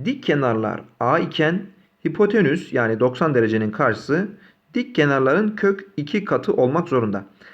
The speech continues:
Buradan biz şunu yapabiliriz. Yani bize burası verildiğinde, dik kenarlardan birisi verildiğinde hipotenüsü bulmak için kök iki ile çarparız.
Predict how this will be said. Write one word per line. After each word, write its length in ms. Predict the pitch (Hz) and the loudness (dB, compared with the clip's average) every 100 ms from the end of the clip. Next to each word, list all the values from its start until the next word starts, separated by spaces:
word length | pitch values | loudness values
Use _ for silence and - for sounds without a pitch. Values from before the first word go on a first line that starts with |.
| - - - | -20 -14 -4
Buradan 320 | 240 339 277 | 0 2 2
biz 140 | 254 247 | 0 0
şunu 180 | 208 | 2
yapabiliriz. 580 | 208 175 156 123 107 - - _ _ _ | 4 4 4 2 0 -4 -20 _ _ _
Yani 320 | 190 208 170 | 2 2 2
bize 240 | 190 220 185 | 2 2 4
burası 340 | 226 226 185 | 4 2 2
verildiğinde, 640 | 156 165 156 151 127 117 123 | 4 4 4 2 4 2 0
dik 120 | 123 | 0
kenarlardan 540 | 147 135 123 117 117 | 0 2 2 2 2
birisi 280 | 131 127 113 | 0 -2 0
verildiğinde 400 | 120 113 113 110 | 2 2 0 -2
hipotenüsü 500 | 147 175 175 131 120 | 0 0 0 0 -2
bulmak 260 | 131 120 - | -2 -4 -4
için 160 | 110 | -8
kök 240 | - 123 - | -4 -6 -6
iki 160 | - | -2
ile 140 | 147 190 | 0 2
çarparız. 500 | 196 185 180 180 | 0 2 0 -2